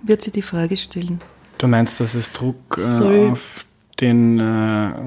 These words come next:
Speaker 2: schwerkranken Menschen ist, der sagt, „Ich reiß meine Familie in den
Speaker 1: Mhm.
Speaker 2: Ruin durch meine Krankheit, weil ich so teuer bin.
Speaker 1: Ja.
Speaker 2: Und jetzt entscheide ich mich, obwohl ich nicht will, äh,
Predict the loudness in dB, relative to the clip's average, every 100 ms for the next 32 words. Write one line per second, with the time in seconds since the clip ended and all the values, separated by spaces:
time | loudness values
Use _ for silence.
0 | -10 -10 -2 0 0 -2 -2 0 0 0
1 | -2 -2 -2 -4 -6 -8 -8 -10 -10 -8
2 | -6 -4 -4 -4 -4 -2 -2 -2 -4 -4
3 | -2 -2 -2 -4 -4 -2 2 4 4 2
4 | 0 -4 -4 -4 -4 -6 -8 -8 -8 -4
5 | -4 -4 -4 -2 -2 -2 -2 -2 -2 -2
6 | 0 2 2 2 -2 -12 -14 -2 0 2
7 | 0 -4 -8 -12 -4 -2 2 2 2 2
8 | 0 0 -2 -2 0 -2 -4 -2 -2 0
9 | -2 -4 -4